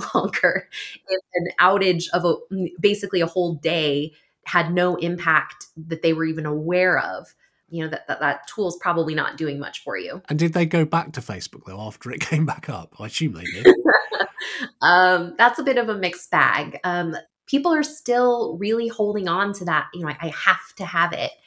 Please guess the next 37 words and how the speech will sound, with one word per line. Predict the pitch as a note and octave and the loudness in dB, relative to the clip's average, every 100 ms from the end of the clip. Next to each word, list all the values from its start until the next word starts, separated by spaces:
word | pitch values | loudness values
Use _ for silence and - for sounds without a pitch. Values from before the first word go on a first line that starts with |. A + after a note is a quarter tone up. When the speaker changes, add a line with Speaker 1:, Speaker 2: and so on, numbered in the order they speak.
| _ _ _ - | _ _ _ 2
Speaker 1:
or, | G3 F3+ E3+ E3 | 4 6 4 2
you | |
know, | F#3+ | 2
"I'm | F3 | 0
creating | E3+ A#3+ A#3+ G3+ | 0 -2 0 0
content | - F#3+ F#3 F3 - | 0 -2 -2 -4 -4
for | - | -2
other | F3+ F3 | 0 0
channels, | F3 F3 D#3+ D#3 | -2 -4 -2 -2
so | D#3+ - | -2 -2
I | E3+ | 0
might | E3 E3+ E3 | 2 2 2
as | D3+ | 0
well." | D#3+ D3+ C3+ B2 _ - | 0 0 0 -2 _ -4
There's | G3 F#3+ | 0 2
nothing | G3+ F#3 | 2 0
to | E3+ | 0
lose. | D#3 C#3+ - - | -2 -2 -6 -8
There's | D3+ D#3+ | -4 -2
no | F3+ | 0
reason | D#3 E3 D#3+ D3 C#3+ | 0 0 0 -2 0
not | C#3 - - | 0 -2 -6
to. | - F#2 A#2+ | -12 -10 -10
Speaker 2:
Hmm. | A2+ G#2 _ _ _ _ _ _ _ - _ | -10 -14 _ _ _ _ _ _ _ -20 _
Why | G#3+ C4 | 0 0
do | C#4 | 0
you | |
think | - B3 | -4 -6
people | - A#3 A3 G3+ | -4 -6 -2 -2
are | E3 | -2
holding | - G#2 G2 F2+ | -6 -10 -12 -14
on, | D#2+ F2 | -16 -18
though? | - - | -16 -4
I | |
mean, | D#3 G3+ | -2 0
what's | B3+ B3 | 0 -4
the, | - | -6